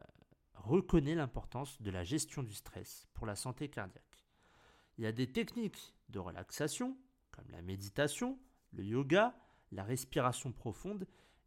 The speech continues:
et la biofeedback qui peut, euh, qui peuvent être recommandées pour réduire le stress et l'anxiété, et c'est ce qui a un impact positif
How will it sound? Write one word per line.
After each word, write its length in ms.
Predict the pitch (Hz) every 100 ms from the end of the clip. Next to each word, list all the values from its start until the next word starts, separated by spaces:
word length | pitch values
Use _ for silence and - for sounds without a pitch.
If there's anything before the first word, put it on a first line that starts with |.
| _
et 300 | 180 220 208 - _
la 240 | 110 113 110
biofeedback 1000 | 110 123 180 - 127 101 110 156 - -
qui 160 | - -
peut, 360 | - 127 156 170 - _ - -
euh, 260 | 107 98 113
qui 140 | -
peuvent 280 | - 165 135
être 380 | - 160 - - -
recommandées 720 | 190 - 196 143 113 113 - _ _ _ - -
pour 160 | 190
réduire 320 | 165 131 143
le 100 | 123
stress 580 | 104 - 107 - - - - - _ 113
et 100 | 104
l'anxiété, 800 | 120 196 185 - 117 - - - _ _ -
et 140 | 123
c'est 400 | 139 - 127 - - _ _ _ -
ce 120 | -
qui 240 | - 113
a 200 | 117 - -
un 200 | 104 110
impact 520 | 143 - 110 - -
positif 840 | - 160 120 - - 127 135 -